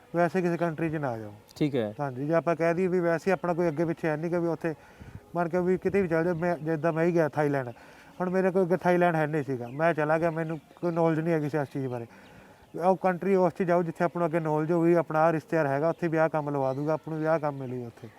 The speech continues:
Speaker 1: ਉਹ ਕੰਟਰੀ ਜ਼ਿਆਦਾ ਫਾਇਦਾ।
Speaker 2: ਤਾਂ ਇਹ ਕੇ ਕੇ ਮਿਆਂਮਾਰ ਦਾ ਏਰੀਆ
Speaker 1: ਹਾਂ,
Speaker 2: ਜਿੱਥੇ ਤੁਸੀਂ
Speaker 1: ਮਿਆਂਮਾਰ ਹੀ।
Speaker 2: ਮਿਆਂਮਾਰ ਹੈ ਨਾ?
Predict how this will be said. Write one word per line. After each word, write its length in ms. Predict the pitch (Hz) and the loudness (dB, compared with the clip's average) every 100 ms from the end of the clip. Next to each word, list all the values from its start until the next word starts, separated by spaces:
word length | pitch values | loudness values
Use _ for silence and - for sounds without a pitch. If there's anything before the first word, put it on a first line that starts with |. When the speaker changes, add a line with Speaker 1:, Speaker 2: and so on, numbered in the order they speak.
| - - - - - | -20 -20 -20 -20 -8
Speaker 1:
ਉਹ 100 | 170 | -4
ਕੰਟਰੀ 340 | 170 160 147 147 | -2 -2 -4 -2
ਜ਼ਿਆਦਾ 240 | 147 143 | -2 -2
ਫਾਇਦਾ। 260 | 120 107 110 - - | -6 -12 -16 -20 -2
Speaker 2:
ਤਾਂ 120 | 160 - | -2 4
ਇਹ 220 | 202 208 - - - - - | 6 6 2 -20 -20 -20 -2
ਕੇ 120 | 180 165 | 2 4
ਕੇ 320 | 180 185 190 - | 6 6 4 -2
ਮਿਆਂਮਾਰ 460 | 156 165 170 160 147 | 2 4 6 8 6
ਦਾ 100 | 139 | 4
ਏਰੀਆ 240 | 120 117 | 2 2
Speaker 1:
ਹਾਂ, 80 | 147 | 2
Speaker 2:
ਜਿੱਥੇ 120 | 139 | 0
ਤੁਸੀਂ 80 | 143 | 0
Speaker 1:
ਮਿਆਂਮਾਰ 380 | 160 151 139 123 | 0 0 -2 -6
ਹੀ। 120 | 113 | -6
Speaker 2:
ਮਿਆਂਮਾਰ 400 | 127 131 107 98 | -4 -4 -2 -6
ਹੈ 60 | 107 | -6
ਨਾ? 140 | 147 | -6